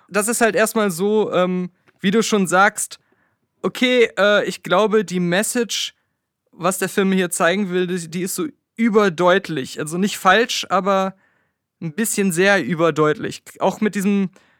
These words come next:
Kontrast zwischen dem Steve Carell-Charakter und der Stadt, dass er dann ständig nach irgendwelchen luxuriösen Sachen fragt, die es da nicht gibt. Und, äh, ja, es so schwer hat,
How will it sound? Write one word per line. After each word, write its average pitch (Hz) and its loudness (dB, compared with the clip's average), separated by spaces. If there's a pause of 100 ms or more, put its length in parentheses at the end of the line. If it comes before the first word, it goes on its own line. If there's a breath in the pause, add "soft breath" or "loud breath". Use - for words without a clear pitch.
(120)
Kontrast 190 0
zwischen 175 -4
dem 165 -2
Steve - -6
Carell-Charakter 180 0
und 165 -2
der 180 0
Stadt, 185 -2 (340 soft breath)
dass 160 -4
er 180 2
dann 185 0
ständig 185 -2
nach 170 0
irgendwelchen 175 -4
luxuriösen 175 -2
Sachen 180 0
fragt, 165 -2
die 175 -4
es 165 -8
da 156 0
nicht 160 -4
gibt. - -4 (280 soft breath)
Und, 160 -2
äh, 156 0
ja, 165 2
es - -8
so 175 -8
schwer 180 0
hat, 180 -2